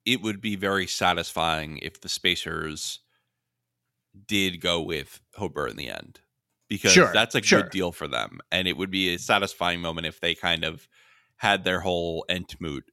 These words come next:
Speaker 1: You know, you remember the, uh, the Entmoot in, uh,
Speaker 2: Oh,
Speaker 1: Lord of
Speaker 2: right.
Speaker 1: the
Speaker 2: Mm-hmm.
Speaker 1: Rings?
Speaker 2: Right.
Speaker 1: And
Speaker 2: Yeah,
Speaker 1: they
Speaker 2: yeah,
Speaker 1: go,
Speaker 2: yeah.
Speaker 1: "Okay, all right, we've had our discussion, and now we're ready to go and fight on the side of the Foundation."
Speaker 2: Uh, is that where they got the moot,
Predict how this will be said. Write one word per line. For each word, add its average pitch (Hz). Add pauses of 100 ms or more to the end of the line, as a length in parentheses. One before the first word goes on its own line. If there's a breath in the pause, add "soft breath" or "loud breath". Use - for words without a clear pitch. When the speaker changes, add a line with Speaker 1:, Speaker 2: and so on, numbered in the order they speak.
Speaker 1:
You 92
know, 82
you 87
remember 85
the, 82
uh, 73
the 85
Entmoot 85
in, 82
uh, 80
Speaker 2:
Oh, 160
Speaker 1:
Lord -
of 135
Speaker 2:
right. 123
Speaker 1:
the 147
Speaker 2:
Mm-hmm. 147
Speaker 1:
Rings? 175 (360 soft breath)
Speaker 2:
Right. 123
Speaker 1:
And 127
Speaker 2:
Yeah, 131
Speaker 1:
they 123
Speaker 2:
yeah, 135
Speaker 1:
go, 90
Speaker 2:
yeah. 139
Speaker 1:
"Okay, 104
all 110
right, 85
we've 95
had 127
our 123
discussion, 90
and 87
now 87
we're 85
ready 82
to 85
go 80 (220)
and 85
fight 82
on -
the 80
side 80
of 78
the 78
Foundation." 69 (1300)
Speaker 2:
Uh, 127
is 151
that 202
where 220
they 208
got 208
the 180
moot, 165